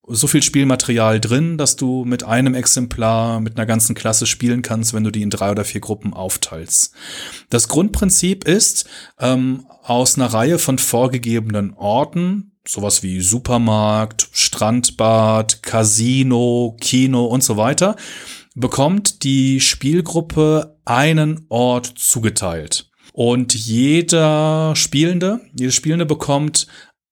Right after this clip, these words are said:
eine Karte. Nehmen wir mal das Beispiel Supermarkt. Dann hat jemand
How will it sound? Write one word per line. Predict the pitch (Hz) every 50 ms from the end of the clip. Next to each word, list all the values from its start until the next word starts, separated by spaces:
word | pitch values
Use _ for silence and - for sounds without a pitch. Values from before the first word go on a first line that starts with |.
| _
eine | - 113 120 131 139 135 120
Karte. | - - - 104 95 95 92 - - 90 78 82 - _ _
Nehmen | - 120 135 147 143
wir | 139
mal | 135 127
das | 120 120 - -
Beispiel | 101 101 - - - 104 95
Supermarkt. | 92 - - - 190 180 170 175 180 202 208 - - - - - - - - _
Dann | - 123 120 127 127 131 131 135 135 131 135 135 139 139 127 - - _
hat | - - 127 127 -
jemand | - 135 127 127 123 123 123 123 - - - _